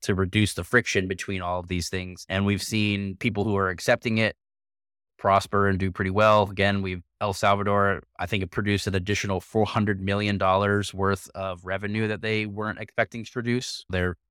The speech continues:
we've talked about this before. Their main export was T-shirts. They had their actual G D P is super tiny. Now they're able to use, utilize these things. They produce the volcano bonds.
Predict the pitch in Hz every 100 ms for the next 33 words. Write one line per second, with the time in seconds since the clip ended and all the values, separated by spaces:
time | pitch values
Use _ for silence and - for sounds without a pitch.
0 | _ _ - 101 107 98 98 92 95 104
1 | 104 95 98 101 98 95 - 101 92 90
2 | - 110 - 110 113 - - - 98 98
3 | 95 90 92 90 92 92 - 95 90 85
4 | 101 98 87 104 104 92 87 - 101 90
5 | 95 98 107 104 92 92 95 90 95 92
6 | - 92 92 90 87 - 87 90 117 113
7 | 98 98 110 107 92 90 - 87 - 92
8 | 92 90 90 85 95 92 - 85 82 101
9 | 98 92 98 95 95